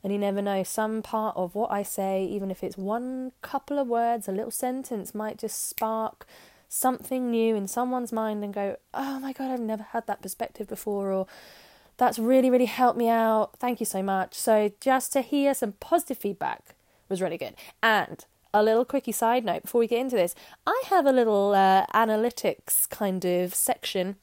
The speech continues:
on my app where I record my podcast, and it says that over forty percent of listeners, so that is you wonderful people listening, over forty percent of you, nearly half of you, um, listen via Apple Podcasts. Now, that is the only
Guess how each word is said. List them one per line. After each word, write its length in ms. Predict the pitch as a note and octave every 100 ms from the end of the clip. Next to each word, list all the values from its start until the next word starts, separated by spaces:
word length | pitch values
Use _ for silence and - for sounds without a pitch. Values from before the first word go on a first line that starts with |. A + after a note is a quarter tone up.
| _ _ _ _ - -
on 120 | A3+
my 140 | A3 -
app 200 | A#3 -
where 120 | F#3
I 60 | F3+
record 280 | F#3+ D#4+ E4+
my 100 | D4
podcast, 440 | A#3 G#3+ G#3 G3 - - -
and 120 | C4
it 80 | B3+
says 200 | D#4 C#4+
that 180 | B3 - -
over 360 | D4+ F4 E4
forty 400 | D4+ D#4+ D#4 C#4+
percent 640 | C#4 C#4 - B3 E3+ F#3+ F#3+ - - - - _
of 520 | A3+ A3+ A3+ A3 A3 - _ A3
listeners, 520 | A3 - A3 G#3+ A#3
so 140 | A#3+
that 160 | A#3 A3+
is 120 | G#3
you 280 | G#3+ A3+ A3+
wonderful 480 | A#3+ C4 C#4 C#4 C4+
people 260 | B3+ B3+
listening, 340 | B3 B3+ A3+ -
over 240 | B3 C4
forty 420 | B3+ C#4 C#4+ - C#4+
percent 380 | C4+ C#4 C4 -
of 220 | F#3+ F3+
you, 400 | C#3+ F3 C4 D4+ - - _ -
nearly 260 | C#4 D4+
half 320 | B3 D4+ D#4 C4
of 100 | G3
you, 380 | E3 E3+ G#3 - - - _ B3+
um, 460 | B3+ C4 C4 A#3+ - -
listen 540 | C4+ F4 - F4+ E4
via 320 | C#4+ C#4 C4+ -
Apple 300 | A3 G#3+ A3
Podcasts. 600 | G3 F#3+ - - F3 -
Now, 220 | G#3 G3+ G3+
that 240 | A3+ -
is 140 | G3+
the 160 | - - -
only 540 | B3+ C4+ C#4 C4+